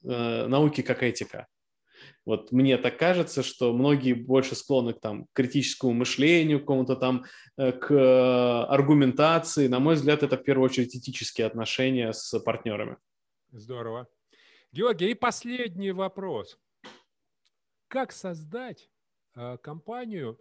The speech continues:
Speaker 2: в компании корпоративную культуру высокого уровня доверия, чтобы вот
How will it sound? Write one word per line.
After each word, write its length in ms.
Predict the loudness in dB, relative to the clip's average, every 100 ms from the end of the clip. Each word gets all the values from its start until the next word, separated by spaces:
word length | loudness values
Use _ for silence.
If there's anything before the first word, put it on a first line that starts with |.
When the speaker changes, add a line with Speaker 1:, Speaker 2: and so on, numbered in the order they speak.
| _
Speaker 2:
в 40 |
компании 760 | -12 -12 -12 -12 -10 -12 -16
корпоративную 840 | -18 -20 -14 -14 -14 -16 -18 -18 -20
культуру 720 | -18 -20 -20 -18 -14 -14 -14
высокого 480 | -16 -18 -18 -18 -18
уровня 380 | -16 -16 -16 -16
доверия, 540 | -16 -16 -16 -18 -20
чтобы 340 | -20 -18 -16 -16
вот 220 | -18